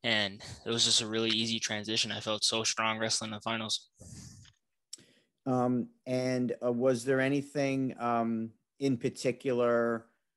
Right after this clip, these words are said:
Speaker 2: that, uh, this particular opponent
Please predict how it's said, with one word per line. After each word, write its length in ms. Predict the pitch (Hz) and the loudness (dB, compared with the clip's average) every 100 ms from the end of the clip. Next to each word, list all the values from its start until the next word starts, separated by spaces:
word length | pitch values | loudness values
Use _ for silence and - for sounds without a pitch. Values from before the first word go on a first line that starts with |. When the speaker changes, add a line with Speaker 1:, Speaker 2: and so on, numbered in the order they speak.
| _ - | _ -6
Speaker 2:
that, 400 | 107 113 113 110 - 87 | 2 4 4 2 -6 -2
uh, 220 | 110 107 104 - 62 80 92 85 | 2 2 0 -6 -20 -20 -20 -14
this 340 | 107 127 117 - | -4 -2 -2 -8
particular 720 | _ 117 - 127 135 110 110 | _ -8 -2 0 2 2 2
opponent 560 | 101 - 113 107 104 | 0 2 2 2 0